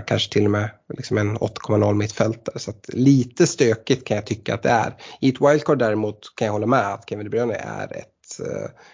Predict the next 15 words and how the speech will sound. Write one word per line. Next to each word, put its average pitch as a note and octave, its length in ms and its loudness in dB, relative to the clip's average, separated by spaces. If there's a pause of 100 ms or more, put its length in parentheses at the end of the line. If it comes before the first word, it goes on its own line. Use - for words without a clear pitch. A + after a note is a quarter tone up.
(260)
riktigt C3+ 340 -2
fint A2+ 260 0
alternativ - 480 -8
att - 300 -14 (100)
lite A2 680 0 (140)
differentiera G#2+ 760 -2
sig G#2+ 400 -4 (100)
med A2+ 320 2
en A2 60 -2
spelare G2+ 420 -4
som, G#2+ 220 -6 (280)
som - 180 -4
dessutom G#2+ 420 -2
har G2 260 -4
ett - 300 -10